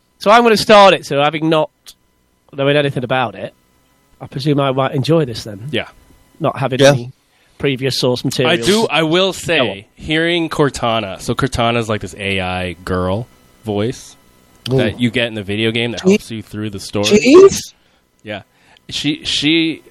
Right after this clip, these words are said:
Speaker 2: has the s-, same voice actor in the show.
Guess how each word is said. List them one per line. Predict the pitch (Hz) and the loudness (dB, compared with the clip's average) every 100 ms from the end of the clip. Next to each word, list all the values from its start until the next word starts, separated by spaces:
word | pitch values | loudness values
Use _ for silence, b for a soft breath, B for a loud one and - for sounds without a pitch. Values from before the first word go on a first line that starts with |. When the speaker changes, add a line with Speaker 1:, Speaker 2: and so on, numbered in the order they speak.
| _ | _
Speaker 2:
has | - 143 120 | -4 -2 -2
the | |
s-, | 123 - - | -6 -8 -12
same | - - 147 151 | -14 -2 -2 0
voice | 143 147 135 | 0 0 -2
actor | 107 92 - 95 87 - - | -6 -8 -10 -12 -12 -16 -10
in | 110 | -8
the | 101 | -8
show. | - 123 95 57 | -4 -4 -4 -6